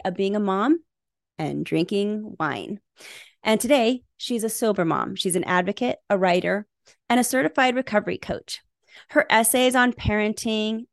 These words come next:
and the mental load of motherhood, mommy wine culture,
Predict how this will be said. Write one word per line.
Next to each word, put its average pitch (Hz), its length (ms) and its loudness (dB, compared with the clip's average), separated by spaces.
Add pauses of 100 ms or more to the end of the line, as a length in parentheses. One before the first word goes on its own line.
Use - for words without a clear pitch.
and 190 440 -2
the 165 80 -4
mental 196 500 -2
load 226 280 2
of 208 80 -4
motherhood, 190 680 0 (460)
mommy 190 480 4
wine 214 280 0
culture, 208 600 -6